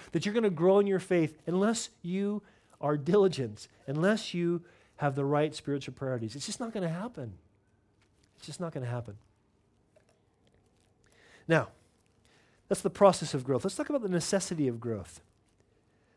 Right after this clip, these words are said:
Look at verse eight. "For if these things are yours," these things that he's just listed, "if these things are yours and abound." In other words, Peter's saying, "Look, I don't want you just to kinda go,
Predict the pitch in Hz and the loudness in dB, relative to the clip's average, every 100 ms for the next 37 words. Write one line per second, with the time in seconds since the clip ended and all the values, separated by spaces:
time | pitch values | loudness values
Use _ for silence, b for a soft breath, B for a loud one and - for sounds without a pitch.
0 | - 190 180 180 165 139 - - _ _ | -4 2 4 4 6 4 2 -14 _ _
1 | _ _ b b b b b - 180 208 | _ _ b b b b b 0 10 10
2 | 269 302 302 - 240 226 240 180 185 185 | 10 4 2 0 0 0 2 6 6 6
3 | 143 123 151 151 175 175 170 185 180 156 | 6 4 2 2 0 2 0 2 0 -2
4 | 180 262 240 127 120 160 180 277 254 285 | -4 -6 -4 -4 -4 -4 -4 -4 -6 -4
5 | 254 233 208 175 165 190 214 - - b | 0 4 4 6 6 4 2 -6 -12 b
6 | b b 165 214 233 226 208 185 262 302 | b b 2 4 4 2 0 4 4 6
7 | 180 127 160 175 185 196 - 202 208 190 | 4 2 0 4 6 6 2 -2 -2 2
8 | 202 220 202 214 220 214 185 190 180 175 | 2 4 4 2 2 0 -2 -2 0 4
9 | 170 160 | 8 6